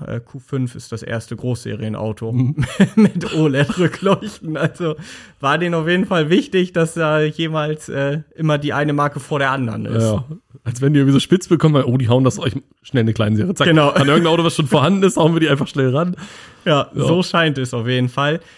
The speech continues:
Speaker 1: Ich hab dann auch noch mal, also oled sieht natürlich erstmal cool aus, das ist einfach so jetzt die Optik, sag ich jetzt mal, aber ich hab mich noch mal ein bisschen eingelesen. Erstmal wusste ich persönlich auch nicht, wofür oled überhaupt steht. Also es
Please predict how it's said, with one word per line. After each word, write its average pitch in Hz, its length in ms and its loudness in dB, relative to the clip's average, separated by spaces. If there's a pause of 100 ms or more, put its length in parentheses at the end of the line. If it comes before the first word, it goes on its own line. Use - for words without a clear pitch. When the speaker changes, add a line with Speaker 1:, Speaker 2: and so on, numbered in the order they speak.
(140)
Speaker 1:
Ich - 100 -4
hab 165 100 -2
dann 196 140 -2
auch 165 100 2
noch 156 140 2
mal, 147 220 2
also 123 300 -2
oled 151 340 -2
sieht 135 100 -10
natürlich 123 300 -6
erstmal 123 320 -4 (100)
cool 123 140 -6
aus, 175 240 -4
das 113 160 -6
ist 107 100 -10
einfach 110 220 -6
so 110 160 -8
jetzt - 380 -10
die - 140 -20
Optik, 208 420 -6
sag 196 180 -2
ich 202 100 -10
jetzt 185 160 -10
mal, 185 120 -2
aber 151 100 -2
ich 127 120 -4
hab 160 80 -4
mich - 200 -8
noch 135 80 -2
mal 131 100 0
ein 120 80 0
bisschen 131 300 -4
eingelesen. 196 680 -4 (320)
Erstmal 135 400 -4
wusste 147 260 -6
ich - 220 -8
persönlich 131 380 -4
auch 120 80 -2
nicht, 123 180 -4
wofür 117 480 -6
oled 120 360 -6
überhaupt 113 380 -8
steht. 151 460 -6 (480)
Also 113 300 -8 (280)
es - 280 -16